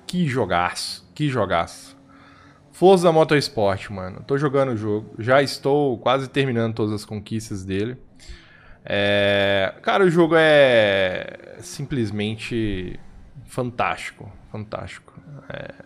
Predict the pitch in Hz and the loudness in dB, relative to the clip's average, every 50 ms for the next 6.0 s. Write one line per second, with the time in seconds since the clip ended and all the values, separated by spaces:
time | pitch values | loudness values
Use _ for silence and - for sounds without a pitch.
0 | _ - - 107 107 107 107 110 113 117 117 110 104 107 120 135 147 143 143 123 | _ -6 -4 -2 -2 0 2 2 4 4 4 2 2 0 -2 -4 -4 -2 -2 -4
1 | 104 - - - 107 107 107 107 104 101 101 113 151 - 202 - 151 135 135 123 | -4 -4 -6 -4 -2 -2 -2 -2 -4 -6 -6 -8 -8 -6 0 0 0 2 2 0
2 | 110 101 101 101 95 90 90 90 90 95 113 147 - - - - - - - - | 0 2 2 2 2 2 0 -2 -4 -6 -8 -10 -12 -16 -20 -20 -20 -20 -20 -20
3 | - - - - - - - 170 - 202 190 170 202 202 185 151 139 156 151 151 | -20 -20 -20 -20 -18 -14 -12 -6 -4 -2 0 2 2 2 2 4 4 4 4 2
4 | 143 151 165 160 156 165 175 202 185 190 175 185 185 190 185 185 202 190 175 - | 2 2 4 4 4 4 4 2 0 0 0 0 2 0 2 2 2 2 2 2
5 | - 190 196 190 - - 196 160 143 139 139 127 110 104 104 98 101 110 120 | 0 0 0 -2 -2 -2 0 0 2 2 0 0 -2 -4 -4 -4 -4 -6 -8